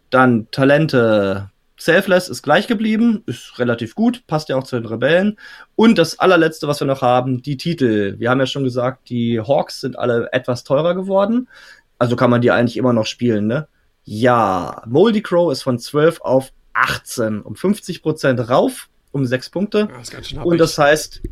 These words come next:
Speaker 1: Hawks werden jetzt wirklich teuer. Man muss wirklich überlegen, spielt man die Hawks jetzt noch mit Titel oder nu-, spielt man die Hawks wirklich nur noch mit einem, äh, Geschütz, mit ihrem eingebauten Geschütz und hat dann halt eine wen-, eine geringere Abdeckung vom Feuerwinkel her.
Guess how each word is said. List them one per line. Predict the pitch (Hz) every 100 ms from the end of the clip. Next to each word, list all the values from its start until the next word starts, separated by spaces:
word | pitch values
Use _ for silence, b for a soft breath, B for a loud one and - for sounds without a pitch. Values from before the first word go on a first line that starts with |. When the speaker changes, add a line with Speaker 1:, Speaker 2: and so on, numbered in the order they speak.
| -
Speaker 1:
Hawks | 156 208 -
werden | 156 156
jetzt | 151 147
wirklich | 151 151 139 -
teuer. | - 135 113 107
Man | 113
muss | 143 151
wirklich | 160 170 175
überlegen, | 147 135 135 151 147
spielt | - 156
man | 151 131
die | 131
Hawks | 123 -
jetzt | 131
noch | 135 127
mit | 127
Titel | - 202 262 285 B B 151 -
oder | 175 185
nu-, | 175 165 - - -
spielt | - - 175
man | 170 143
die | 143
Hawks | 143 143 -
wirklich | 147 151 135
nur | 156
noch | 151
mit | 135 120
einem, | 131 131 131
äh, | 117
Geschütz, | 120 120 165 117
mit | 139
ihrem | 135 135 135
eingebauten | - 151 131 123
Geschütz | 113 - 220 - - _ _ _ _ _ -
und | 139
hat | 147
dann | 147 127
halt | 131
eine | 135
wen-, | 131 143
eine | - 139 131
geringere | 127 143 165 156 139
Abdeckung | 135 147 135 131
vom | 127
Feuerwinkel | 127 104 101 98
her. | 92